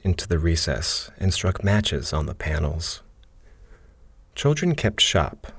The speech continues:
upon the steps. The schoolboy had tried his knife on the moldings, and for close on a generation,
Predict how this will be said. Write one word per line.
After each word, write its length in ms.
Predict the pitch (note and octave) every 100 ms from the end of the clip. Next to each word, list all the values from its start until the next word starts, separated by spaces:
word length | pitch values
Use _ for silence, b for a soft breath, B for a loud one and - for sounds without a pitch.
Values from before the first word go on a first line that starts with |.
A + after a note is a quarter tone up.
| -
upon 380 | F2+ F2 D#2+ D2+
the 80 |
steps. 640 | D2+ - D2 - - - - - - - - - - -
The 80 | -
schoolboy 760 | - B2+ B2+ F#2 D#2+ D#2 D#2+ E2
had 140 | G2+ F2+
tried 280 | - G#2 F#2
his 160 | F2+
knife 420 | A2+ E2+ D#2+ - -
on 160 | F#2
the 60 | F2
moldings, 680 | F2 F#2 D#2 C#2+ D#2+ D#2 - - b b b b b b b b b -
and 180 | F#2+ -
for 160 | G2
close 500 | - - C#3+ D#3+ -
on 200 | G#2 G2
a 80 | F#2
generation, 880 | F#2+ F2+ D#2+ E2+ E2+ - D#2+ D#2+